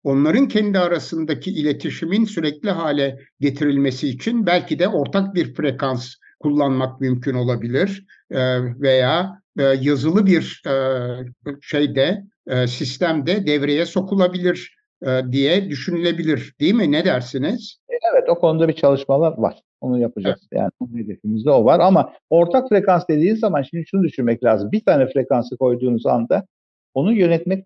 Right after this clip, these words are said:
Speaker 2: çok kolay olmayabiliyor. Birden fazla bizim mesela o bölgede iki tane hatta üç tane kullanılabilir. Sonra dörde çıktı hatta kullanabildiğimiz frekans. afad'la birlikte afad'ın, e, bir takım imkanlarından yararlanıp ortak bir takım altyapılar kurduk orada.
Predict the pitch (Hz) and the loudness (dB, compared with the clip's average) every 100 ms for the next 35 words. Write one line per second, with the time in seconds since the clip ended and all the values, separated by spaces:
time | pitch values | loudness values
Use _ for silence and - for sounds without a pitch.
0 | - 165 - 147 170 - 143 127 127 113 | -8 -8 -2 0 2 2 0 0 0 -2
1 | 107 104 143 147 175 165 143 127 135 143 | -2 -2 -2 0 -2 0 -2 -2 -6 -6
2 | 151 143 156 147 131 107 131 139 127 135 | -6 0 0 2 2 0 0 -2 -4 -2
3 | 120 120 120 131 120 - 117 110 113 120 | -2 -2 -2 -2 -2 0 2 2 2 2
4 | 113 107 107 139 - 151 160 147 131 135 | 4 4 2 0 4 4 6 6 4 4
5 | 160 - - - 104 - 101 - 104 104 | 2 -2 -4 -2 -2 -2 -4 -4 -2 -2
6 | 98 _ _ _ _ 113 110 104 110 104 | -2 _ _ _ _ -2 -2 0 -2 0
7 | 131 - 147 165 151 160 147 151 147 147 | -2 2 2 2 0 0 2 2 0 -2
8 | 170 170 151 156 147 139 - _ _ - | -2 0 0 0 0 -2 -8 _ _ -6
9 | 131 131 127 143 147 - 147 147 139 151 | 0 0 0 -4 -6 -2 -4 -4 -4 -2
10 | 147 143 143 160 156 131 123 127 - 139 | 0 0 0 0 2 2 2 0 0 0
11 | - 165 139 131 120 113 120 123 113 110 | 0 -4 -6 -8 -4 0 -2 -2 -4 -2
12 | 104 - 110 104 - 98 120 185 | -2 -2 -6 -4 -2 0 0 -2